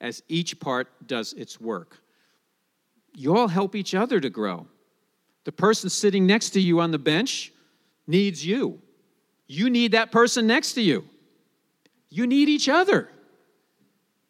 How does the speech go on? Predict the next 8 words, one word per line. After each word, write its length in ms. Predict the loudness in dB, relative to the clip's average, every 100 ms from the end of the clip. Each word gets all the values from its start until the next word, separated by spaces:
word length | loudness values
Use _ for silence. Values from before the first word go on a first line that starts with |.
| _ _ _ _
See, 200 | -18 -14
God 340 | -8 -6 -4 0
wired 520 | 2 2 2 2 2
us 220 | 0 -4
to 120 | -2 -2
need 240 | 0 -2
each 200 | -6 -6
other. 320 | -6 -6 -10